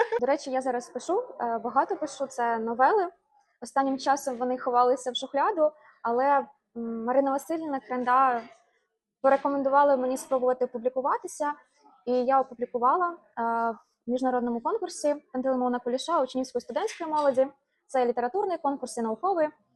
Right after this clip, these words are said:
Speaker 2: і здобули там перемогу.
Speaker 1: Вітаю.
Speaker 2: Дякую.
Speaker 1: <laughs> Клас, супер.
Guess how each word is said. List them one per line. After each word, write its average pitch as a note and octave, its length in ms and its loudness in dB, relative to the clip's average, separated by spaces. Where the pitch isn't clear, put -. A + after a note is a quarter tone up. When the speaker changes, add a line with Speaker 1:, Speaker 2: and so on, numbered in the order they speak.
Speaker 2:
і D4+ 300 0
здобули B3+ 380 0
там C#4 180 0
перемогу. G#3 480 -4
Speaker 1:
Вітаю. B3 500 -4
Speaker 2:
Дякую. B3 280 0
Speaker 1:
<laughs> - 1000 -6
Клас, G#3+ 400 -6
супер. G#3 300 -8